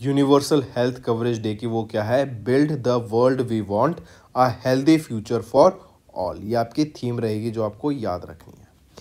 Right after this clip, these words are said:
फिर नेक्स्ट पे आ जाते हैं फ्रेंड्स, तमिलनाडु में इंफ्रास्ट्रक्चर अपॉर्चुनिटीज़ को डेवलप करने के लिए, ताकि कमर्शियल इन्वेस्टमेंट यहाँ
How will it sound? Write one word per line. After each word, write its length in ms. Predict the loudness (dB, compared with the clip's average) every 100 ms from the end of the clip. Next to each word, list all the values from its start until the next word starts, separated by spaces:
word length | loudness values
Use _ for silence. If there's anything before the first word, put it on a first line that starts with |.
| -20 _ _ 2
फिर 160 | 2
नेक्स्ट 360 | 4 0 0 4
पे 80 | 6
आ 80 |
जाते 260 | 6 4 2
हैं 120 | -2
फ्रेंड्स, 340 | 2 2 0 -8 -20 -20 -12 -12 -12 _ _ _ _ _ _ _ _ -12 -2
तमिलनाडु 560 | 4 6 10 8 8
में 300 | 4 2 0
इंफ्रास्ट्रक्चर 800 | -4 -6 2 2 4 0 2 4 4
अपॉर्चुनिटीज़ 800 | 4 2 2 0 -4 -2 -4
को 100 | -2
डेवलप 400 | 0 0 0 -4 -4
करने 260 | -4 -4 -4
के 120 | -6
लिए, 220 | -6 -6
ताकि 340 | -4 -6 -6
कमर्शियल 680 | -6 -4 -2 -4 -2 -2 -2
इन्वेस्टमेंट 640 | -4 -2 -4 -4 -6 -6 -8 -20 -8
यहाँ 100 | -4